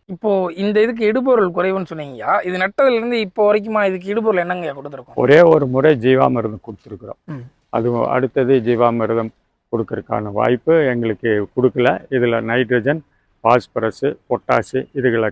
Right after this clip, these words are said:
Speaker 2: கலந்து கொள்ளக்கூடிய தன்மை இந்த விவசாயத்துக்குள்ள இருக்குது.
Speaker 1: இந்த குழந்தைகளுக்கான பயிற்சின்றது நீங்களா குழந்தைகள் வர சொல்லுவீங்களா, இல்ல ஸ்கூல், காலேஜஸ்ல இருந்து அவங்களா?
Speaker 2: இந்த என்னுடைய செய்தி மூலமா என்னுடைய தகவல் அறிந்து உங்களை போல இருக்கிறவங்க இதனுடைய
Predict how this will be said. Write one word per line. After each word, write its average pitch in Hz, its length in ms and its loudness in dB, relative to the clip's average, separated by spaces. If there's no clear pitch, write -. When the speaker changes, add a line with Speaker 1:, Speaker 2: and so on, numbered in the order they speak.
Speaker 2:
கலந்து 123 280 0
கொள்ளக்கூடிய 110 540 -2
தன்மை 123 280 0
இந்த 107 160 -2
விவசாயத்துக்குள்ள 104 720 -4
இருக்குது. 101 280 -14
Speaker 1:
இந்த 202 120 4
குழந்தைகளுக்கான 233 600 4
பயிற்சின்றது 214 640 2
நீங்களா 220 260 4
குழந்தைகள் 208 420 4
வர 185 180 6
சொல்லுவீங்களா, 185 380 0
இல்ல 254 160 4
ஸ்கூல், 226 320 4
காலேஜஸ்ல 180 360 0
இருந்து 156 180 -12
அவங்களா? 139 380 -2
Speaker 2:
இந்த 151 220 4
என்னுடைய 151 500 4
செய்தி 147 340 4
மூலமா 123 340 2
என்னுடைய 123 320 -2
தகவல் 127 420 4
அறிந்து 110 300 -2
உங்களை 127 380 -2
போல 120 240 -2
இருக்கிறவங்க 110 500 -4
இதனுடைய 113 380 0